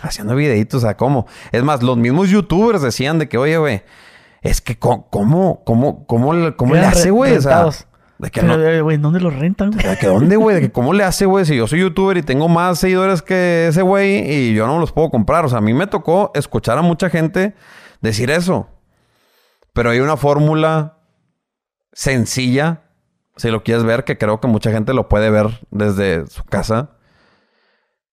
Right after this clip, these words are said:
Speaker 1: Si te siguen un millón de personas y digamos el uno por ciento, son mil personas,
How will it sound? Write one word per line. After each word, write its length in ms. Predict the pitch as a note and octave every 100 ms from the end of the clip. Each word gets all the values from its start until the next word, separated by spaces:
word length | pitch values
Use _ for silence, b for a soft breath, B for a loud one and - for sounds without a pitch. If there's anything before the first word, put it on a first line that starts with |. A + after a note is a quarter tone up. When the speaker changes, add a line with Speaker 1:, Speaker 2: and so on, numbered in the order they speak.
| _ _ _
Speaker 1:
Si 140 | - C#3
te 160 | C#3+
siguen 200 | D#3+ G#3+
un 60 | A3+
millón 180 | A3+ A#3
de 60 |
personas 560 | G#3 D#3 D#3 B2+ F#2+ - _ _ _ _ _ _ _ _ _ _ _ _ _ _ _ _ _ _ _ _ _ _ _ -
y 120 | C3+
digamos 680 | B2+ B2 C#3 E3+ D3+ - - _ _ _ _ _ _ _ _ _ _ -
el 140 | B2
uno 160 | B2+ E3
por 160 | E3+ A#2+
ciento, 340 | C#3+ C#3+ G2
son 120 | A2
mil 120 | C3+ -
personas, 540 | C#3 A#2+ G2+ F#2+